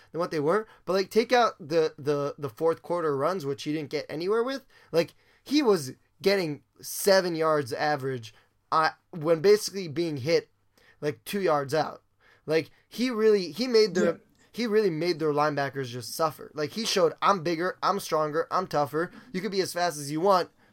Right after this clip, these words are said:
Speaker 1: but you ain't stopping this J train."
Speaker 2: Yeah, no, but I think the main thing is that the, the game plan was, like, really straightforward, uh, in the sense that they knew what they wanted. They wanted to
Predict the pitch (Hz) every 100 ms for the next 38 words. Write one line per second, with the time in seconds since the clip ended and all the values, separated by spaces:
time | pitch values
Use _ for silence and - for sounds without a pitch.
0 | _ 165 180 175 - - 147 156 143 127
1 | 131 151 135 - - - _ _ _ _
2 | _ _ _ _ _ _ _ _ _ _
3 | _ _ - - - - 117 117 120 120
4 | 131 - 117 107 120 127 120 107 98 98
5 | 95 - - 95 _ - _ - 101 98
6 | 104 101 110 113 104 101 95 - - -
7 | 98 - 98 101 101 95 95 98 _ _
8 | _ _ _ _ _ - _ - - 104
9 | 95 - 98 85 - _ 110 92 87 92
10 | - _ _ 117 95 - 101 95 - 92
11 | 92 - - - - - 107 98 107 107
12 | 101 98 95 - 98 101 101 95 98